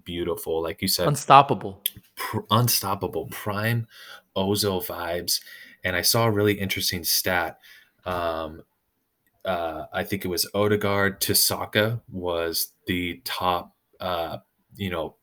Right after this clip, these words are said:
Speaker 1: person-to-person passing of the game, and then vice versa was the second highest pass, uh, player-to-player passing of the game.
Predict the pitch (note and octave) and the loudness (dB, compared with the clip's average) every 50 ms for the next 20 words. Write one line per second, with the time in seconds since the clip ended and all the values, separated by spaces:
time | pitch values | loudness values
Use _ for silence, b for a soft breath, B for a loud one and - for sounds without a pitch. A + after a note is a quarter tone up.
0 | _ - - A2 G2+ F#2+ - G#2 G2 - - - - F#2 F2+ - G2 F#2 F#2+ - | _ -2 4 4 6 6 4 0 0 -2 -2 2 2 2 4 2 0 -2 -2 -2
1 | - F#2 F2+ F#2 - - G#2+ G2+ G#2 G2+ - F#2+ F2+ F#2 F#2 - G2+ G2 G2+ G#2 | -2 -2 0 0 0 0 0 0 0 -2 -4 -4 -2 -2 0 2 4 4 4 2
2 | G#2+ B B B B B - F#2 F2+ F2+ F2 F2 E2+ F2+ F2+ F2+ - - - F#2+ | 0 B B B B B -4 0 0 0 0 0 0 2 2 2 2 2 2 2
3 | F#2 F2+ - - F2+ E2 D#2+ E2+ E2 - - F2+ - - - - F#2+ F2+ - F2 | 2 2 2 2 0 0 -2 -2 -2 -2 -2 2 2 4 4 4 4 2 2 -4
4 | E2 - - - - F#2+ F2+ E2+ E2 E2 E2 - - - - - B B B B | -6 -6 -10 -8 -4 0 0 2 2 2 2 2 2 2 0 -4 B B B B
5 | B B B - - - G2+ F2 E2 - - - - F#2+ F#2 F2 E2 D#2+ - - | B B B -4 4 4 6 6 6 4 0 0 0 0 2 2 2 0 -4 -4
6 | - - G2+ F#2 F2+ F2+ F2 - - F#2 E2+ E2+ E2+ - - F2 D#2+ D#2+ - - | 2 4 6 6 6 4 4 2 0 2 2 2 2 0 -2 -2 -2 -2 -4 -6
7 | E2+ E2 E2 D#2+ D#2+ E2+ E2+ E2 D#2 - | -6 -6 -6 -6 -6 -6 -6 -8 -10 -14